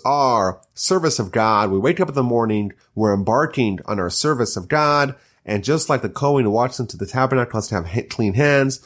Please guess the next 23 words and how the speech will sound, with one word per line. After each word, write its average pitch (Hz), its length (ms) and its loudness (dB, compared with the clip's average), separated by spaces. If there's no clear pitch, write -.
so 123 260 2
too 113 480 0
we 107 380 2
must 98 400 0
have 92 540 0
clean 104 180 0
hands. 139 580 0
The 131 80 0
next 202 400 -2
item 113 460 2
discussed 110 580 -2
in 110 160 -2
the 85 60 -4
Parsha, 165 640 -2
again, 135 400 0
the 113 100 0
Almighty 117 280 2
instructs 104 360 -4
Moses 165 840 0
to 139 360 0
create 131 580 -2
the 117 240 -2
anointment 113 1200 0